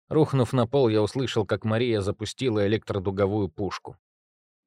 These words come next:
Время вдруг поползло так медленно, как ползёт улитка по листу. Я смог отчётливо различить все звуки, которые сопровождали наши последние мгновения на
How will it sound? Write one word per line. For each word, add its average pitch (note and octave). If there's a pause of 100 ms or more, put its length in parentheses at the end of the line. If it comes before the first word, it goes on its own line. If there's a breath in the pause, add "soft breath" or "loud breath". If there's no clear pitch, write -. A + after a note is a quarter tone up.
(120)
Время G2
вдруг F#2
поползло G2+
так -
медленно, F#2+
как -
ползёт G2
улитка G2
по -
листу. F2 (800)
Я F#2
смог A#2+
отчётливо A2
различить G2+
все -
звуки, G2+
которые G#2
сопровождали G2+
наши G#2
последние G2+
мгновения G2+
на G2